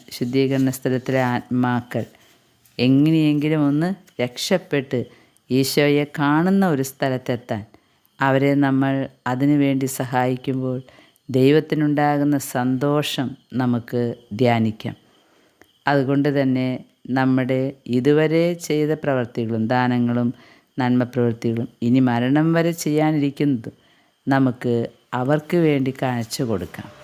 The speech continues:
അപ്പോഴും ഈ എല്ലാ പുണ്യങ്ങളുടെയും ഇഷ്ടപ്രസാദ ഫലം നമ്മളാണ് എടുക്കുക.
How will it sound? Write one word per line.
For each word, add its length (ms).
അപ്പോഴും 640
ഈ 80
എല്ലാ 440
പുണ്യങ്ങളുടെയും 840
ഇഷ്ടപ്രസാദ 1080
ഫലം 400
നമ്മളാണ് 560
എടുക്കുക. 580